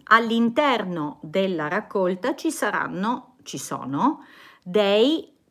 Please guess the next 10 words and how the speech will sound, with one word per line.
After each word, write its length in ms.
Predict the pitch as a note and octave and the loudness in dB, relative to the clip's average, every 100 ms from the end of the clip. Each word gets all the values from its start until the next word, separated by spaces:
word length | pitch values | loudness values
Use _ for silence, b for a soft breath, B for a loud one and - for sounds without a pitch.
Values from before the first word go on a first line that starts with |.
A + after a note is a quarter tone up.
| _ | _
capi 760 | - D#3 C#3+ - B3+ D#4 - _ | 0 0 0 -4 -4 -4 -8 _
che 140 | C#4+ | 0
si 160 | C#4 F4+ | 0 0
possono 440 | - C#3 A3+ A3 | -4 -6 -4 -2
realizzare 680 | A3+ A#3+ B3+ D4 - C3+ G3 | -2 -2 -2 -4 -2 -2 -2
anche 380 | - D3+ C3+ G3 | -4 -4 -4 -4
per 220 | F#3 D3 | -6 -8
i 80 | D#3 | -10
ferri 360 | D3+ C3 C#3 D3 | -10 -10 -8 -6
lineari. 640 | D3+ C#3+ C#3 A#1+ C3 - | -6 -4 -4 -6 -8 -12